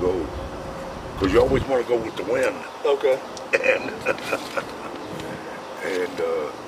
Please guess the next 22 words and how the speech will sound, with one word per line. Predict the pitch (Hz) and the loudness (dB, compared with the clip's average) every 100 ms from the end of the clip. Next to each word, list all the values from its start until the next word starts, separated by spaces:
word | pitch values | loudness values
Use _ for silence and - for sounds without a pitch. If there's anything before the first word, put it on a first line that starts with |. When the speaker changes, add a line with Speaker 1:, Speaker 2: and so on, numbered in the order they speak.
| - - - - 98 | -10 -10 -10 -8 -6
Speaker 1:
we | |
both | 101 110 90 | 0 0 0
went | 95 - | -4 -6
the | - | -2
same | 95 87 90 | 2 2 4
way | 87 - - | 2 2 0
and | - - - - | 0 -2 -4 -2
rolled | 82 90 82 | 2 2 4
over, | 82 85 110 87 | 0 0 -4 -6
and | 76 - - | -8 -10 -2
luckily | 87 87 90 92 92 - - - - - - - - - | 2 2 2 0 0 -4 -6 -6 -8 -8 -10 -10 -10 -6
we | 76 | -2
didn't | 87 90 | -2 2
get | 92 80 | 2 4
hurt. | 104 110 - | 2 0 -2
Well, | 80 | -2
then | 95 101 | -2 0
they | 95 85 - - - - | 0 -2 -4 -12 -12 -6
came | - 95 95 | 2 4 4
and | 82 | 2
got | 82 85 87 | 4 4 2
us, | 120 - | 0 -4